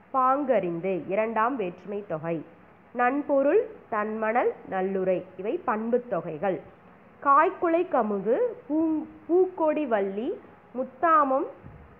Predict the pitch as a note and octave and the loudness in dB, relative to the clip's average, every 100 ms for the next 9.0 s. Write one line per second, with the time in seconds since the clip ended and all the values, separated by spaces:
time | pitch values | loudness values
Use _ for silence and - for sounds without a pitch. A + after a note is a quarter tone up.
0 | - A#3 A#3 A#3 G#3+ A3+ A#3 A3+ A3 A3+ | -10 0 2 2 0 0 0 2 0 -2
1 | G#4 A4+ A3 A3+ B3+ C4+ D4+ E4 A#3 G#3+ | -2 -4 -2 0 0 2 2 2 0 -2
2 | - B3+ B3+ G#3 A3 A#3 D4+ A4 A3+ G3 | -4 -4 -4 0 0 0 0 -2 -2 0
3 | G3 D4 F#4 G3+ G3 G3 F#3 - A#3+ F3+ | -2 -4 -4 -4 -4 -6 -6 -6 -6 -6
4 | D#3+ D3+ F3+ F#3 C#3+ - - - - - | -4 -2 0 0 -2 -12 -20 -20 -20 -20
5 | - _ _ - - _ _ - - - | -20 _ _ -20 -20 _ _ -20 -20 -20
6 | - - - - - _ _ - - - | -20 -20 -20 -20 -20 _ _ -20 -20 -20
7 | _ _ _ - - - - - - - | _ _ _ -20 -20 -20 -20 -20 -20 -20
8 | - G3+ A#3+ D4 B3 F#3+ F#3+ F3+ F#3 E4 | -12 -8 -4 -2 -4 -4 -4 -4 -6 -6